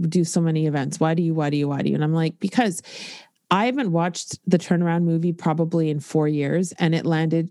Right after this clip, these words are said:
totally differently on me tonight because I'm in a very different place than I was four years ago."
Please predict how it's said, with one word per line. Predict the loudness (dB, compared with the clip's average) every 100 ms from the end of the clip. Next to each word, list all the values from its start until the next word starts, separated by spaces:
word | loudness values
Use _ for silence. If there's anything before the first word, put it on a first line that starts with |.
| _
totally | -8 -6 2 2 4 2 2 0
differently | 0 -2 -2 0 0
on | 0 0
me | 0
tonight | 0 -2 0 -2 -6 -16 -20 -18 -18 -2
because | 2 4 4
I'm | 2 2
in |
a | 0
very | 2 2 2 2
different | 0 0 -2 0
place | 0 0
than | -2 0
I |
was | 0 -2 -4
four | -4 -2 0
years | -2 -2
ago." | -2 -2 -4